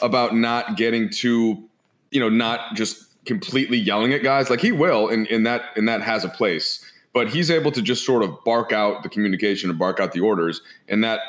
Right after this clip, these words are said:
props everybody else up. It props up the defense. I think that that was the key to the start of last season. Like, it wasn't so much just that they got Anthony Davis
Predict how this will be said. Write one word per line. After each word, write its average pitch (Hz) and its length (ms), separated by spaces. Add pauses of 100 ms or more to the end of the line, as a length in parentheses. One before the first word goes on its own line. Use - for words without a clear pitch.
(120)
props 120 320
everybody 95 400
else 82 220
up. 85 160
It 78 100
props 92 240
up 76 100
the 85 60
defense. 80 440
I 92 60
think 101 240
that 95 120
that 98 180
was 87 100
the - 80
key 101 240
to 98 120
the 73 140
start 101 320
of 82 120
last 92 300
season. - 300 (220)
Like, 90 240
it 110 140
wasn't 113 380
so 117 120
much 101 280
just 104 180
that 101 120
they 87 100
got 101 320
Anthony 87 320
Davis 80 420